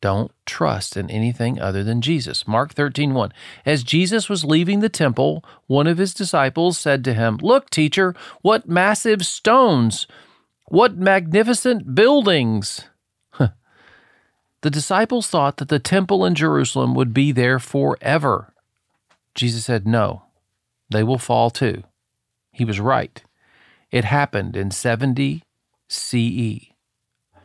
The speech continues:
You know, John lived through it. I'm, I'm not sure how many other disciples saw that, but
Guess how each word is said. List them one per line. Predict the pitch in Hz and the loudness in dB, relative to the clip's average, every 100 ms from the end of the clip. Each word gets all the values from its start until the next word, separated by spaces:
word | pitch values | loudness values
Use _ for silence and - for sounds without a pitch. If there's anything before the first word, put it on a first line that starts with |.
| _ | _
You | 127 | 0
know, | 117 | 2
John | 101 127 123 131 110 | 2 2 4 2 2
lived | 131 151 135 | 2 2 0
through | - 80 | -6 -4
it. | 67 - _ _ _ _ _ _ _ | -6 -8 _ _ _ _ _ _ _
I'm, | 113 | -4
I'm | 113 123 | 0 2
not | 127 135 | 2 2
sure | 123 143 117 | 0 0 0
how | 101 131 | 0 0
many | 135 131 113 | 2 0 0
other | 120 151 | 0 0
disciples | 131 120 104 104 104 101 | -2 -4 -4 -4 -4 -6
saw | - 87 | -4 -2
that, | 95 90 - - - - _ - | -2 -4 -6 -20 -20 -20 _ -2
but | 120 107 | 0 0